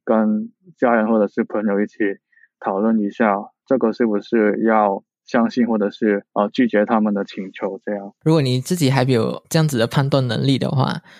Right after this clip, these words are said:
Speaker 2: 可以先去问看你自己的朋友或者家人先，然后不要傻傻的直接拿钱直接去投下去。<laughs> 然后就是到底发生什么事情让你想要开启F U Money 这个，这个I G平台，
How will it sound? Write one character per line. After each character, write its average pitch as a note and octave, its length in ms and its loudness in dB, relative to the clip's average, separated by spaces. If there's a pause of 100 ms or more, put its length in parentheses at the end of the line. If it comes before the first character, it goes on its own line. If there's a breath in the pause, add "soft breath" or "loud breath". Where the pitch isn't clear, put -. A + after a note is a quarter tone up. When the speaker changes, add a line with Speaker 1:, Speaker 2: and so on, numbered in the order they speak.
(140 loud breath)
Speaker 2:
可 D#3 140 0
以 B2 80 2
先 B2+ 340 0
去 C#3+ 340 2
问 C#3+ 300 2
看 D3 180 0
你 B2 60 -4
自 C#3+ 140 -6
己 C3 100 2
的 A#2+ 60 2
朋 B2+ 220 -2
友 C#3 100 -2
或 C3+ 100 4
者 B2 80 2
家 G2+ 300 0
人 C2 200 -4
先， - 240 -10 (540)
然 A#2+ 100 2
后 B2+ 120 4
不 C#3 80 0
要 B2+ 120 4
傻 A#2+ 160 0
傻 A#2+ 220 0
的 A#2 80 2
直 B2+ 100 -2
接 B2+ 120 0
拿 - 220 -2
钱 - 260 -4 (340)
直 - 80 0
接 B2 100 4
去 B2+ 140 0
投 - 240 -6
下 - 120 -4
去。 D3+ 180 -6 (140)
<laughs> - 160 -20
然 C3 160 2
后 G#3+ 260 4
就 A3 120 -2
是 G#3+ 520 0 (200)
到 A#3+ 100 2
底 F3+ 60 4
发 D#3 180 2
生 D#3 100 4
什 C3+ 120 0
么 B2+ 100 2
事 F3 160 0
情 C3 400 0
让 D#3 240 2
你 A#2+ 140 -2
想 A#2+ 180 -2
要 B2 140 2
开 B2 260 0
启 - 560 -6
F D3 220 0
U C3 160 2
Money B2 340 0
这 C3 80 0
个， B2 400 2 (240)
这 C#3+ 100 -4
个 - 60 2
I B2+ 140 0
G B2 160 -2
平 - 200 -6
台， C3 380 -4